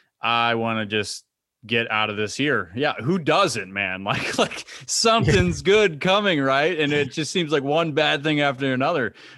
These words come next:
Speaker 1: But
Speaker 2: Yeah.
Speaker 1: we're, you're, if you, if you woke up today and you're still here and, and, you know, and just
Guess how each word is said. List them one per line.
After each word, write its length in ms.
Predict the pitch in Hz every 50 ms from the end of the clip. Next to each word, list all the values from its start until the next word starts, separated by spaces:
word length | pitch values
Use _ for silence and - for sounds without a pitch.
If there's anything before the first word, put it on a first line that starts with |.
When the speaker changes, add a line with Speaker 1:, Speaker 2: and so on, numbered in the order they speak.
| - _ -
Speaker 1:
But 260 | 156 151 143 127 107
Speaker 2:
Yeah. 100 | 107 101 135
Speaker 1:
we're, 120 | 135 131 - _
you're, 240 | 135 131 131 127 135 131 _ 139 - _
if 160 | 127 120 - 135
you, 120 | 135 139 -
if 140 | 127 123 -
you 100 | 131 127
woke 240 | 139 147 147 143 135
up 180 | 120 113 107
today 360 | - 113 101 101 101 101 101 101
and 80 | 104 104
you're 100 | 104 95
still 360 | - - - 151 151 135 110
here 400 | 101 98 98 95 95 92 92 - _ _ _ _ _ _ -
and, 240 | 120 107 104 101
and, 200 | - 98 104 104
you 80 | 104 101
know, 320 | 101 98 98 98 98 98 - -
and 160 | 101 104 107
just 200 | 120 117 -